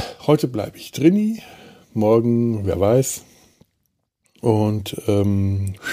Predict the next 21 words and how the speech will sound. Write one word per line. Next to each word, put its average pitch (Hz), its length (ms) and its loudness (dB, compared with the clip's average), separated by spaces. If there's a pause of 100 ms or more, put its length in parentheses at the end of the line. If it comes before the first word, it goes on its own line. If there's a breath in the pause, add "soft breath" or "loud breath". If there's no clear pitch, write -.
(180)
ja, 120 400 2
tja, 98 580 2
äh, 95 260 -4
ist - 180 -10
noch 104 140 -4
irgendwas? 120 400 2
Ach 123 80 -4
ja, 156 1040 2
<laughs> - 20 -12 (560)
Karfreitagsverbot. 110 1600 2 (680 loud breath)
Ganz 110 280 0
toll. 92 300 2 (420 loud breath)
Gestern 117 500 2
hat, 113 280 -2
äh, 107 340 4
ich 98 140 -4
gl-, - 160 -8
ich - 80 -18
glaub, 113 260 0 (100)
was - 200 -12
Gregor, 131 480 0